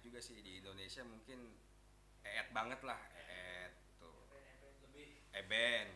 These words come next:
Speaker 1: Eben
Speaker 2: metal,
Speaker 1: Barbecue.
Speaker 2: cocok lah ya pakai ini ya.
Speaker 1: Cocok. Bahkan kemarin saya lihat,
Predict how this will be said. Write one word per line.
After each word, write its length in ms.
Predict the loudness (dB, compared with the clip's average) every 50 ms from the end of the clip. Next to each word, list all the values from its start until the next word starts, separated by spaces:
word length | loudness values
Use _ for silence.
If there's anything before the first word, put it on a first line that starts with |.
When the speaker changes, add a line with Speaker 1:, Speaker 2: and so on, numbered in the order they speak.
| -10 -12 -14 -16 -16 -14 -12
Speaker 1:
Eben 240 | -10 -8 -6 -6
Speaker 2:
metal, 320 | -2 2 4 4 4 4 2
Speaker 1:
Barbecue. 160 | 0 -4 -6
Speaker 2:
cocok 240 | -6 -6 -4 -4 -2 -2
lah 80 | -2 -2
ya 80 | -2 -4
pakai 240 | -6 -8 -10 -10 -12 -14
ini 40 | -14 -14
ya. 100 | -16 -16 -18 -18 -18 -16
Speaker 1:
Cocok. 340 | -10 -6 -6 -4 -4 -6 -8 -10 -14 -8 -4
Bahkan 220 | -2 2 2 2 2 2 2
kemarin 220 | 0 0 0 0
saya 160 | 0 0 0 2 0
lihat, 160 | 0 -2 -4